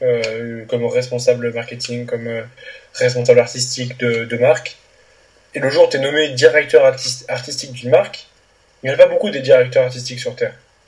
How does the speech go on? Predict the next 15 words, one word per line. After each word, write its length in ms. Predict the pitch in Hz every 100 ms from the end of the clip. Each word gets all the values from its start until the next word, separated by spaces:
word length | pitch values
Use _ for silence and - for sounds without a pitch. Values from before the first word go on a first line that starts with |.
| _ _
Le 100 | 127
directeur 420 | 120 143 131 143
artistique 300 | 131 - -
de 80 | 135
Chanel, 400 | 127 139 139 165
mec, 260 | 151 156 139
euh... 340 | 127 120 117 117 _ _ _ _ _ _ _ _ _ _ _ _ _ _ _ _ _ _ _ _ 135
Merde, 260 | 143 127
quoi, 160 | 123 104
c'est 140 | -
le 40 | 113
directeur 300 | 110 107 123
artistique 260 | - 131
de 80 | 127
Chanel. 380 | 123 143 143